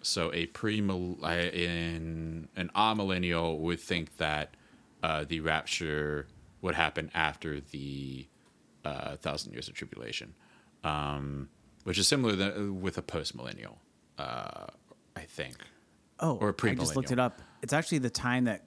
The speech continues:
Speaker 2: Christ will reign for a thousand years.
Speaker 1: Oh, is that what
Speaker 2: Not
Speaker 1: it
Speaker 2: the
Speaker 1: is?
Speaker 2: So it's, uh,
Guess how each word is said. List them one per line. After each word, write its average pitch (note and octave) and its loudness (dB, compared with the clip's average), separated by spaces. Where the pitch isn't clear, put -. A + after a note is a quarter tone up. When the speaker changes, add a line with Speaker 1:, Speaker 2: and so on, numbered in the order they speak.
Speaker 2:
Christ - 0
will A2+ -2
reign G#2+ 2
for G2+ -4
a F2+ -2
thousand E2 -8
years. C#2+ -10
Speaker 1:
Oh, A2+ 6
is G#2+ 4
that B2+ 6
what A2 2
Speaker 2:
Not A#2 2
Speaker 1:
it - -6
Speaker 2:
the - -6
Speaker 1:
is? - -4
Speaker 2:
So G2 -2
it's, B2 2
uh, A2+ 4